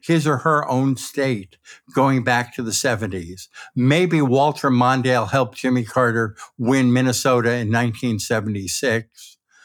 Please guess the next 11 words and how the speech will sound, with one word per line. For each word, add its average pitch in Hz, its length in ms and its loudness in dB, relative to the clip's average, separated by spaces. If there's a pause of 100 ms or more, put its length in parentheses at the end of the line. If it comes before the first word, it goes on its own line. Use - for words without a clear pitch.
Maybe 156 460 2
Al 139 280 2
Gore 123 400 2
helped 123 420 -2
Bill 147 200 2
Clinton 131 400 0
win 123 160 2
Tennessee 127 520 -2
in 117 140 2
nineteen 120 460 0
ninety-two. 107 840 -2